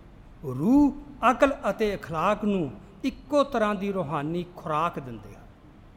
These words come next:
ਸਿੱਖ ਆਦਰਸ਼ ਇਤਿਹਾਸ ਬਣਾਉਂਦਾ ਹੈ,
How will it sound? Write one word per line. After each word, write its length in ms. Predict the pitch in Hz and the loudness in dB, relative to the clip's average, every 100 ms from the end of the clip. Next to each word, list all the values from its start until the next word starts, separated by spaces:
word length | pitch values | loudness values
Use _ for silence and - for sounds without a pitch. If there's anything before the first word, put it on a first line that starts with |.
| - - - - - - - - - - | -20 -20 -20 -20 -20 -20 -20 -20 -20 -16
ਸਿੱਖ 380 | - 247 247 - | 0 0 2 0
ਆਦਰਸ਼ 600 | 339 202 208 240 - - - - - - | 0 2 4 4 0 -10 -16 -18 -6 -4
ਇਤਿਹਾਸ 600 | - 196 175 156 196 - | -2 -4 -4 0 0 -2
ਬਣਾਉਂਦਾ 480 | 190 170 143 165 151 | -4 -4 -4 -4 -4
ਹੈ, 200 | 117 | -6